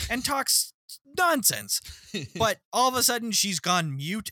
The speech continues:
Speaker 1: and become a square. This mom had to be cross-eyed at this point. <laughs>
Speaker 2: Yeah.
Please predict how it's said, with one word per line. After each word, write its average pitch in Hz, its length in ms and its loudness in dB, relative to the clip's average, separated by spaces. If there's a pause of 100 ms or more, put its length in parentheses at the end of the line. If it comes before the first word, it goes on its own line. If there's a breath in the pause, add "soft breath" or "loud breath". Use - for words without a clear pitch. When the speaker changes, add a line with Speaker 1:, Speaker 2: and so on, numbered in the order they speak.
Speaker 1:
and 147 240 -6
become 151 280 -6
a 139 60 -6
square. 233 560 0 (540 soft breath)
This 285 340 0
mom 208 300 0
had 160 140 -2
to 147 40 -10
be 127 140 -6
cross-eyed 143 800 0
at - 80 -20
this 113 160 -12
point. - 380 -6
<laughs> 247 60 -4
Speaker 2:
Yeah. 113 180 -6